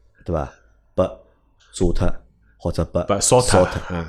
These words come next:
Speaker 1: 那么大家可想而知啊，你想想，那个百分之九十五的建筑啊，对伐？还勿是讲百分之九十五的就是讲工厂，对伐？侬讲侬真个拿工厂啦啥炸脱就炸脱了，对伐？
Speaker 2: 嗯。
Speaker 1: 但是侬拿工厂连房子，对伐？连各种设施，对伐？通通就是讲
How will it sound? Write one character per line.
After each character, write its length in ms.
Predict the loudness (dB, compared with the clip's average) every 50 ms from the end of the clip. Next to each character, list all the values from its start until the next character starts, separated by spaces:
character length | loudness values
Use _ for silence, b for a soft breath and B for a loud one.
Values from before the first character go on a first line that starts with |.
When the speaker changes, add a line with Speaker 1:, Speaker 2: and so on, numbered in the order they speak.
| -12 -14 _
Speaker 1:
那 60 | -4
么 80 | -2 -2
大 100 | -2 -2
家 60 | -4
可 100 | -4 -4
想 160 | -2 0 0
而 80 | 0 0
知 140 | 0 0 -2
啊， 60 | -2
你 80 | -2
想 200 | -2 -4 -4 -2
想， 160 | -2 -2 -2 -4
那 80 | -4
个 120 | -4 -4 -2
百 160 | 0 -2 -2
分 100 | -2 -2
之 140 | -6 -8 -8
九 180 | -4 -4 -2
十 80 | -2 -2
五 160 | -4 -2 -2
的 80 | -4 -4
建 180 | -6 -8 -10 -8
筑 160 | -2 2 2
啊， 240 | 2 2 0 -6 -14 -16 -8
对 100 | -4 -2
伐？ 160 | -2 -2 -2 -6
还 200 | -6 -2 0 0
勿 100 | 2 2
是 80 | 2
讲 160 | 0 0 0 -2 B B B B B
百 100 | 0 0
分 80 | 0 0
之 140 | -2 -4
九 160 | -2 -2 0 0
十 100 | 0 0
五 160 | 0 0 0
的 80 | 0
就 100 | 0 -2
是 80 | -2 -2
讲 160 | 0 -2 0
工 220 | 0 0 -2 -2 -2
厂， 180 | -4 -6 -6 -8 b b b b _
对 100 | -2 -2
伐？ 20 |
侬 80 | 0 2
讲 120 | 2 0
侬 100 | 0 0
真 140 | 0 0 2
个 80 | 2 2
拿 280 | 2 2 0 0 -2 B B B B B
工 160 | -6 -4 -2
厂 160 | 0 0 0
啦 120 | 0 0 0
啥 120 | 0 -2
炸 80 | -2 0 -2 -2
脱 160 | 0 0 0
就 80 | 0 0
炸 180 | 0 -2 -4 -2
脱 100 | -2 -4
了， 120 | -4 -4
对 80 | -4 -6
伐？ 80 | -4
Speaker 2:
嗯。 20 | -2
Speaker 1:
但 80 | -2 -2
是 80 | 0
侬 240 | 0 0 -2 -2 -4 b b b b b b b b b b _ _ _ _
拿 200 | 2 4 4 4
工 180 | 4 2 -2 0
厂 260 | 0 0 0 0 -2 -4 -6 -8 -6
连 220 | -2 0 0 0
房 160 | 0 -2 -2 -6
子， 200 | -8 -4 -4 -4 -4 -4 -10
对 80 | -6 -4
伐？ 120 | -2 -2
连 120 | 0 -2 -2
各 120 | -2 -4 -4
种 160 | -2 -2 -2
设 140 | -2 -4 -4
施， 200 | -4 -6 -6 -6 -8 -10 _ _ _
对 100 | -4 -4
伐？ 100 | -4 -4 B B B B B _
通 160 | -4 -2 0
通 180 | 0 2 2 2
就 120 | 2 0
是 80 | -2 -2
讲 280 | -2 0 0 0 -4